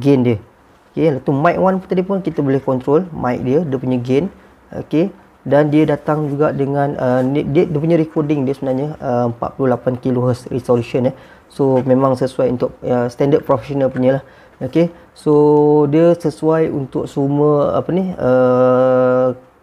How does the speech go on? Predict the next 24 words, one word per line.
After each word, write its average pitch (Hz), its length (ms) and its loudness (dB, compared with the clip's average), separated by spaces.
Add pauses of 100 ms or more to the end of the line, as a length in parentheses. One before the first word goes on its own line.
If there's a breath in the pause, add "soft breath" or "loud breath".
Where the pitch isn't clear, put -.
(420)
recording 131 480 -2
software, 156 480 0
contohnya 127 560 -2
Avid 127 320 -4
Pro 131 80 2
Tools, 127 640 0
okey, 156 320 -4 (400 loud breath)
uh, 120 800 0
apa - 80 -20
ni, 190 160 -6 (880)
Adobe 143 320 2
Audition, 123 800 0
okey. 170 240 -2 (1040 loud breath)
Okey, 147 160 -4
stream 208 400 4 (160)
dua 170 320 0
input. 160 320 0
Kalau 160 240 0
tengok 175 240 -2
sini 190 240 -2
dia 156 160 2
ada 135 80 -2
dua 127 240 0
input, 127 400 -2